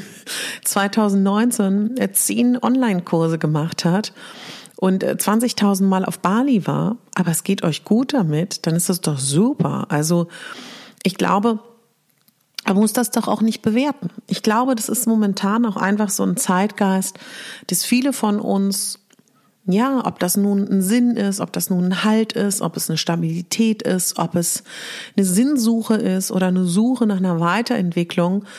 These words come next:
Ich finde, man muss das, was man sucht und, äh, wonach man sich sehnt und was man versucht umzusetzen, gar nicht immer nur so negativ bewerten.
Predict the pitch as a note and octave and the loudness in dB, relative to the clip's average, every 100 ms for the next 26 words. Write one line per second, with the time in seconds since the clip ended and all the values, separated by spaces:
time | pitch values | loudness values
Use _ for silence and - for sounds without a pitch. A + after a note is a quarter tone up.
0 | - - - - - - - - C4 D4+ | -18 -18 -20 -20 -6 -4 -2 0 2 2
1 | A#3+ G3+ F#3 F#3+ B3 C4+ - G3 B3+ - | 2 2 2 2 2 0 -4 -2 0 -2
2 | - F#3+ G3+ G#3 G3 E3+ D#3 E3 B3+ C#4 | -2 -2 0 0 0 0 0 0 2 2
3 | - F3+ - F3+ F3 - - F3+ G3 G#3+ | -2 -8 -6 -2 -2 -4 -4 0 2 2
4 | A3+ G#3+ F#3+ E3+ E3 E3 A3 B3 A3 F3+ | 2 2 2 -2 -2 2 2 2 2 0
5 | F3+ F#3 G3 F3+ F#3 E3+ E3+ - F#3+ B3 | 0 0 0 0 0 -2 -4 -2 0 2
6 | C#4+ B3 F#3+ E3+ - E3 E3 - - - | 0 0 0 0 0 0 -2 -4 -14 -14
7 | - - - D#3+ A3 C#4 - G#3 A3+ A3 | -14 -14 -6 0 2 0 2 2 4 4
8 | G#3+ F#3+ G3 F#3+ G3 - - - - - | 2 2 2 0 -4 -12 -20 -20 -6 2
9 | G3 G3 A#3+ C4+ B3+ - G#3 G#3 - G3 | 4 4 2 2 0 0 -4 -4 -2 0
10 | F#3+ C#4 D4+ - E3+ | 2 2 0 -4 -4